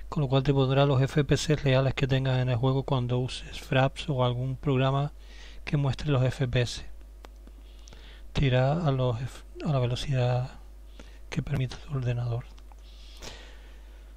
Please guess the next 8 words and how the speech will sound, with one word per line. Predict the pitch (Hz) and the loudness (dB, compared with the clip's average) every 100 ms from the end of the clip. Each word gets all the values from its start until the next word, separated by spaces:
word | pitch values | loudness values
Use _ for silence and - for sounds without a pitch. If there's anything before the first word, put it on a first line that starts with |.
| - - - - - - - - - | -18 -18 -18 -18 -18 -18 -18 -12 0
Puedes | 143 123 | 4 4
descargar | - 127 123 | 4 2 2
la | 123 127 | 4 2
imagen | 139 139 156 | 2 2 2
aquí | 131 156 190 | 2 2 4
dándole | 160 131 127 | 2 2 0
a | 127 | 4
descargar | 104 - 143 156 175 226 | 2 4 4 4 4 2